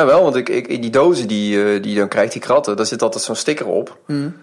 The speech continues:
Speaker 1: Ja, volgens mij wordt dat gewoon, eh, centraal, ik weet niet waar de Jumbo dan zit, maar in een of andere stad hier in de buurt wordt dat dan, eh, wordt dat dan ge-, verpakt en dat wordt gewoon meegeleverd met, eh, met de rest. Volgens mij wordt er niks uit de winkel gepakt. Ze gaan het raar vinden.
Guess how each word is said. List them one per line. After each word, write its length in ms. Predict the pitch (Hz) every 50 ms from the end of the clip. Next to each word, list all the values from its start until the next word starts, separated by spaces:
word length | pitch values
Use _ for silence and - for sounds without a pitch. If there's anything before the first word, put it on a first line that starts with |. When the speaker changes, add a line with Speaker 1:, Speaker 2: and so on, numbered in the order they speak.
| _ _ _ _ -
Speaker 1:
Ja, 120 | - -
volgens 240 | - - 110 107 -
mij 160 | - 113 120
wordt 160 | 123 113 107
dat 140 | 110 104 -
gewoon, 400 | - - 113 107 107 107 110 110
eh, 60 | 110 110
centraal, 680 | 107 - - 113 - 107 113 117 117 110 110 110 110
ik 100 | 101 -
weet 100 | - 110
niet 100 | 110 107
waar 100 | 104 104
de 40 | 107
Jumbo 240 | 113 120 123 120 113
dan 160 | 107 104 101
zit, 300 | - - 101 85 - -
maar 180 | - 117 110 110
in 100 | 110 113
een 140 | 117 117
of 60 | 110 113
andere 180 | 110 107 107
stad 240 | 104 - - 117 -
hier 120 | 110 107
in 60 | 110 107
de 80 | 101
buurt 260 | 107 131 143 127 -
wordt 160 | - 107 101 -
dat 120 | 98 -
dan, 340 | - 98 101 104 104 107 107
eh, 320 | 110 101 95 110 110 110 - - _ _ _ _ _ _ _ _ _ _ _
wordt 160 | - - 110 -
dat 80 | 107
dan 140 | - 104 101
ge-, 80 | - 101
verpakt 500 | - - - 107 - 156 156 139 143 -
en 100 | - -
dat 120 | 107 107 -
wordt 160 | 107 104 -
gewoon 160 | - 113 107
meegeleverd 800 | 110 120 135 127 - 113 104 104 98 98 98 123 - - - - _ _ _ _ _ _ _ _
met, 360 | - 110 98 92 90 - -
eh, 600 | - 90 87 85 - - - - - - - - -
met 200 | - - 104 104
de 60 | -
rest. 300 | 120 120 143 160 - -
Volgens 260 | - - - 107 101 -
mij 180 | 117 127 143
wordt 140 | 117 107 92
er 60 | 101
niks 180 | 92 101 98 -
uit 100 | 107 95
de 60 | 101
winkel 280 | 101 127 165 - 92 -
gepakt. 320 | 127 - - - - -
Ze 100 | - -
gaan 80 | 101 90 101
het 80 | 101
raar 220 | 104 113 131 143 135
vinden. 300 | 131 131 117 104 -